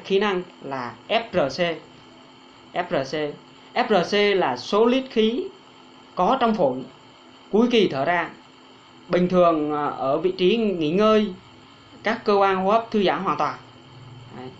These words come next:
Vị trí nghỉ, à, vị trí thở này thì, à, cùng với các thông số là F R C có ý nghĩa đặc biệt trong sinh lý và trong bệnh lý hô hấp. Tức là F R C dung tích cạn chức năng ấy, nó bằng R V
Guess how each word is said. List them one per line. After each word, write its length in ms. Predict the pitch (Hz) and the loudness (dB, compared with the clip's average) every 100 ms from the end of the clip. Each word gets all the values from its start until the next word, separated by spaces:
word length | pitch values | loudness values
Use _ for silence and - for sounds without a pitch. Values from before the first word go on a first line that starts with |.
| - - - - - - - - - - - - - - - | -20 -20 -20 -20 -20 -20 -20 -20 -20 -20 -20 -20 -20 -20 -8
Vị 100 | 202 | 0
trí 280 | 220 220 277 | 4 6 6
nghỉ, 400 | 202 160 165 185 | 6 4 4 4
à, 220 | 185 175 | 4 2
vị 140 | 170 | 0
trí 160 | 180 190 | -2 -2
thở 300 | 190 143 165 | 2 4 4
này 400 | 208 185 165 156 143 - - - - - | 2 0 0 -4 -8 -16 -20 -20 -16 -4
thì, 260 | 156 156 | -2 0
à, 160 | 160 151 | 0 0
cùng 200 | 160 165 | 0 0
với 120 | 165 180 | 2 0
các 140 | 226 | -2
thông 160 | 226 202 | -2 0
số 220 | 190 202 | 2 4
là 260 | 214 156 - 208 | 2 0 -2 -2
F 160 | - 156 | 0 0
R 100 | 151 | 2
C 240 | 202 190 185 - - - | 0 0 -4 -14 -20 -8
có 100 | 170 | 0
ý 100 | 185 | 2
nghĩa 280 | 233 165 165 | 4 2 2
đặc 140 | 202 185 | -2 2
biệt 160 | 185 147 | 2 2
trong 140 | 180 180 | -8 -4
sinh 160 | 190 | 0
lý 220 | 180 180 240 | 2 2 0
và 260 | 180 143 156 | -2 -2 -2
trong 200 | 170 175 | -4 -4
bệnh 160 | 156 | -4
lý 120 | 160 | -2
hô 120 | 190 190 | -2 -2
hấp. 120 | 190 - - - | -4 -8 -18 -6
Tức 80 | |
là 200 | 214 165 - - - | -2 -2 -4 -18 -4
F 360 | 220 - 196 156 | -4 0 0 2
R 100 | 196 | 2
C 240 | 190 185 - - - - | 0 -2 -12 -20 -20 -8
dung 200 | 196 196 | 0 0
tích 220 | 190 240 - - - | 0 -2 -6 -20 -6
cạn 160 | 175 170 | -6 -4
chức 100 | 202 | -2
năng 180 | 208 185 | 0 0
ấy, 120 | 180 - - - - | -4 -6 -20 -20 -6
nó 100 | 190 | -2
bằng 320 | 196 170 147 131 | 0 0 -2 0
R 60 | 170 | 2
V 40 | 170 | 4